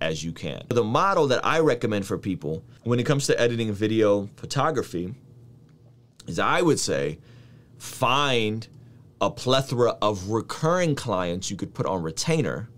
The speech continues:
do a killer job for them on the first project to show proof of concept, and then try to get a retainer agreement with them, right? So maybe they would have paid you two hundred dollars or five hundred dollars for one project,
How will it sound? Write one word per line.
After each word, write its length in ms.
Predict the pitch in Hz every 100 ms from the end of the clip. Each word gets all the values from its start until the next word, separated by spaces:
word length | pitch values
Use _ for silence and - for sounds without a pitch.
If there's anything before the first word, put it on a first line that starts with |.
| 101
do 240 | 113 147
a 80 | 127
killer 400 | - - 151 135
job 480 | 101 104 113 139 156
for 160 | - 98
them 180 | 92
on 120 | 90 90
the 80 |
first 480 | 80 - 160 196 -
project 680 | - 85 69 78 80 - - - - -
to 160 | 113
show 260 | 92 - 143
proof 260 | 143 117 98
of 140 | -
concept, 800 | - 151 170 156 - - - - - - - - -
and 280 | 110 107 87 76
then 480 | 131 175 156 104 95
try 160 | - 127
to 80 | 107
get 180 | 104 107
a 60 |
retainer 560 | 90 85 - 110 98 90
agreement 580 | 85 82 87 92 82 -
with 180 | 69
them, 200 | - - - - - -
right? 180 | 107 107
So 140 | 127
maybe 260 | 113 131 131
they 140 | 123
would 140 | 123 113
have 100 | -
paid 320 | 139 113 101
you 140 | 104 98
two 260 | - 127
hundred 200 | 113 104
dollars 380 | 101 98 95 87
or 60 | 82
five 240 | - 104
hundred 140 | 98
dollars 180 | 92 85
for 160 | - 85
one 280 | 104 165 139
project, 560 | 95 73 80 80 85